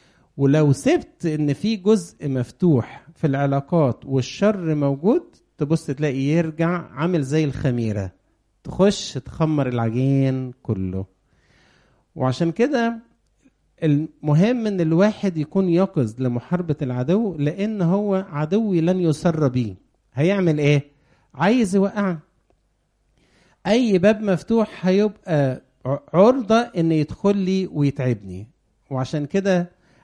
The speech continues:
أما بيبقى مثلًا في، آه، آه، حد بيقول مثلًا سايت وحش بيجيب لي أو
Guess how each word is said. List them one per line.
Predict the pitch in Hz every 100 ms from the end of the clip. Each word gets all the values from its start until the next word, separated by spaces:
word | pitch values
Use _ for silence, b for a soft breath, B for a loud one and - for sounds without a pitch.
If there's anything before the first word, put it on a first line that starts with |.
| b
أما | 139 135
بيبقى | 139 196 202 156
مثلًا | 165 165 147 127
في، | 123 160 165 151 - _ _ b b b b b -
آه، | 135 127 127 123 123 120 120 120 117 - _
آه، | - 123 120 113 127
حد | - 180 160
بيقول | 139 147 170 170
مثلًا | 165 156 160 143 131
سايت | - 180 180 156 156
وحش | 170 170 156 135
بيجيب | 131 131 127 170
لي | 156 147 143
أو | - 131 123 127 123